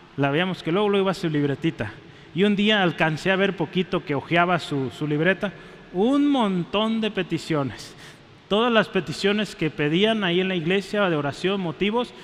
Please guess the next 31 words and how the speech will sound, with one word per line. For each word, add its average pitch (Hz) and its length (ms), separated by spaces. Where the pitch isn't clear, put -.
ella 151 200
tenía 139 300
su 147 140
lista. 135 360
Y, 165 120
y 190 120
me 180 100
acuerdo 190 460
que 190 80
ella 196 80
decía, 175 240
"Hermano, 202 400
¿y 175 80
Dios 214 260
ya 233 120
contestó 226 520
esto?". 240 240
"Sí". 190 260
"Ah, 170 220
para 147 180
borrarlo 156 420
de 156 100
mi 139 100
lista". - 340
<laughs> - 480
Ella 185 220
llevaba 247 340
un 233 100
registro 196 640
ahí, 156 260
¿sí? 226 400